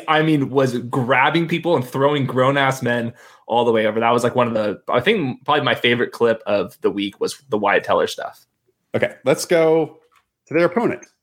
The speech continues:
Speaker 2: 'cause the New England Patriots backfield is also up in the air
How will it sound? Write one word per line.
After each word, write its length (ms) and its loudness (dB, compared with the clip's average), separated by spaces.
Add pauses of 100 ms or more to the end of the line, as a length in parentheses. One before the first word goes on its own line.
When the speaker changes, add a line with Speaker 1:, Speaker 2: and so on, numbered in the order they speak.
(180)
Speaker 2:
'cause 360 -2
the 80 -2
New 100 2
England 220 -2
Patriots 420 -2
backfield 600 -2
is 120 -10
also 640 0 (460)
up 140 0
in 80 2
the 160 2
air 400 4